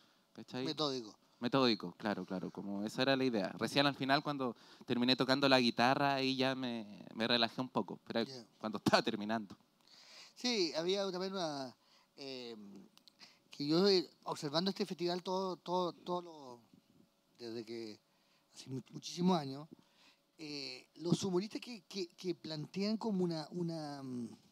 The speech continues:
Speaker 2: una premisa muy compleja y muy larga,
Speaker 1: Ujú.
Speaker 2: eh, eh, sin ningún chiste intermedio, se hunden fácilmente.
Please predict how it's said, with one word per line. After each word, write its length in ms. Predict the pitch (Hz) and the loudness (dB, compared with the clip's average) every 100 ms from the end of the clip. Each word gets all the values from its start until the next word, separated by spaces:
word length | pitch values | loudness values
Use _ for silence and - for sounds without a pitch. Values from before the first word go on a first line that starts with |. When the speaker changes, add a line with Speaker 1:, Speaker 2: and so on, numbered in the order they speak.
| _ _ _ _ - - _ _ _ - | _ _ _ _ -20 -20 _ _ _ 0
Speaker 2:
una 160 | 170 | 4
premisa 380 | 165 175 196 233 | 10 12 12 12
muy 180 | 202 208 | 12 12
compleja 560 | - 190 208 220 202 202 | 12 8 8 4 6 6
y 60 | |
muy 420 | 170 180 180 170 | 8 6 6 4
larga, 720 | 156 156 233 185 160 160 196 285 _ - | 8 12 12 12 6 0 0 -2 _ -12
Speaker 1:
Ujú. 200 | 107 156 - _ - | -8 -8 -10 _ -4
Speaker 2:
eh, 760 | 160 156 143 139 139 135 123 - | 2 4 6 6 6 4 2 -4
eh, 280 | 139 135 | -2 0
sin 320 | - - 208 196 | 0 6 8 10
ningún 260 | 196 175 220 | 8 8 8
chiste 280 | 233 208 226 | 8 6 4
intermedio, 640 | 202 190 214 240 277 294 208 - _ | 4 6 8 8 6 2 -4 -16 _
se 240 | - - 190 | -12 -2 0
hunden 420 | 233 220 214 202 | 2 2 2 0
fácilmente. 680 | - 202 - 190 147 - | 0 -2 -2 -4 -4 -6